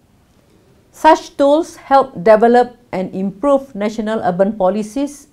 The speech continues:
and plans towards implementing the new urban agenda,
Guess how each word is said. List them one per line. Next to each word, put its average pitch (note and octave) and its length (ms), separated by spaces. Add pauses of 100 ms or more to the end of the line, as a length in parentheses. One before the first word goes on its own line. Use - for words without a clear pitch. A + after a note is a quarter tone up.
and F3+ 320
plans A3+ 600
towards - 560
implementing A#3 880 (400)
the F#3+ 160
new C4 320
urban G3 320
agenda, A#3 640